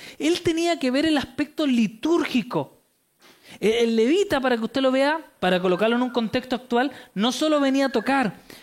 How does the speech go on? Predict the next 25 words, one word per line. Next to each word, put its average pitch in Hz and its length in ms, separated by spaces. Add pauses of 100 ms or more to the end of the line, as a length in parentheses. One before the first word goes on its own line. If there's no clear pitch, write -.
(140)
venía 208 340
a - 20
colocar 165 420
los 151 220 (100)
cables, 226 680 (220)
venía 202 240
a - 20
hacer 202 200
la 185 120
prueba 185 240
de 165 60
sonido, 202 640 (240)
luego 240 420
preguntaba 226 720
cómo 233 240
se 196 140
sintió 170 340
el 165 120
culto 254 640 (340)
y 202 120
luego 320 480
guardaba 233 580
todo. 254 300
De 185 120
verdad, 226 240